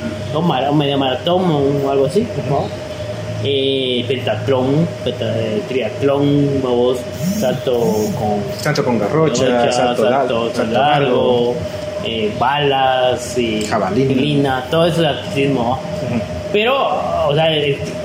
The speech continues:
Speaker 1: poniendo como que conciso, o sea, lo que es taekwondo, badminton, como venían a repetir, atletismo,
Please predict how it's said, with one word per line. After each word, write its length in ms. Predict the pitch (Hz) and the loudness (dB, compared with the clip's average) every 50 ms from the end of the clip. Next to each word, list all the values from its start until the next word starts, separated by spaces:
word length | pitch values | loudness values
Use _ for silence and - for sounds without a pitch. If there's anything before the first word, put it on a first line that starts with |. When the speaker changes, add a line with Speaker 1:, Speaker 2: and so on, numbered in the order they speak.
| - - - - - | -8 -6 -6 -4 -2
Speaker 1:
poniendo 320 | - 147 143 143 151 175 175 | -2 0 0 2 2 2 2
como 240 | 196 190 175 147 | 2 0 0 0
que 80 | - 127 | -2 -4
conciso, 480 | 113 135 123 120 - - 160 156 208 185 | -2 -2 -2 -2 0 0 0 2 2 2
o 40 | |
sea, 280 | 160 165 156 147 - - - | 4 2 2 2 0 -2 -2
lo 140 | 139 120 - | -4 -2 -2
que 80 | 143 | -2
es 80 | 135 - | -2 -2
taekwondo, 580 | 165 156 - 160 139 127 127 135 151 151 147 | -4 -4 -2 -2 -2 0 0 0 0 2 0
badminton, 480 | 147 147 147 151 147 143 143 139 131 123 | 0 2 2 2 2 0 0 -2 -2 -2
como 240 | - 127 123 120 120 | -2 -2 -2 0 0
venían 240 | 120 123 131 135 135 | 0 -2 -2 -2 -2
a 20 | |
repetir, 420 | 131 135 123 120 117 123 139 151 147 | -2 -4 -4 -4 -2 0 0 2 2
atletismo, 720 | 139 - - - 190 - - 147 147 165 180 185 208 202 | 0 -2 -4 -6 -6 -4 -2 0 2 2 4 2 2 0